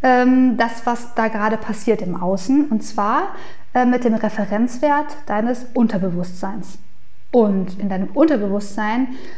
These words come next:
ist alles gespeichert, was du aus deiner Erziehung kennst, ähm,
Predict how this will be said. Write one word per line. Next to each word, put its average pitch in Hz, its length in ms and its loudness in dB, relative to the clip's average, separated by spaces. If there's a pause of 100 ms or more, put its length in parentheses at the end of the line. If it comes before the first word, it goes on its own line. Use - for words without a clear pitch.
(140)
ist 214 340 0 (100)
alles 320 220 2
gespeichert, 226 800 -2
was 208 260 -4
du 202 200 -2
aus 202 120 -4
deiner 254 140 2
Erziehung 269 440 2
kennst, 220 760 -2
ähm, 220 440 2